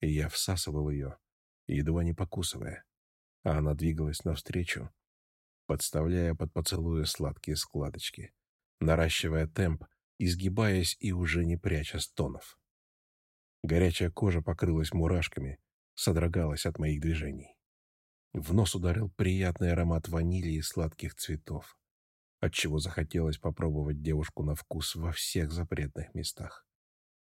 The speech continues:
И вдруг тишина. Она вытянулась стрункой,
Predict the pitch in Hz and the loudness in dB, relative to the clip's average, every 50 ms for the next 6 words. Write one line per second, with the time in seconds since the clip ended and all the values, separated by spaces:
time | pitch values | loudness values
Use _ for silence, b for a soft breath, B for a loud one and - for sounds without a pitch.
0 | _ _ _ _ _ _ _ - 92 90 92 90 101 98 90 - - - - - | _ _ _ _ _ _ _ 2 4 4 4 6 6 4 4 4 0 -4 -4 -4
1 | - - 76 73 - - _ _ _ _ _ _ _ _ _ _ _ _ _ _ | -2 -2 -4 -4 -6 -10 _ _ _ _ _ _ _ _ _ _ _ _ _ _
2 | _ _ _ _ _ _ - 87 82 85 82 82 87 - 87 85 85 82 82 82 | _ _ _ _ _ _ 0 2 4 6 6 4 4 4 4 4 4 4 4 2
3 | - - - - - 101 101 95 87 - 73 69 - | 2 0 0 2 4 4 4 4 4 0 -2 -4 -6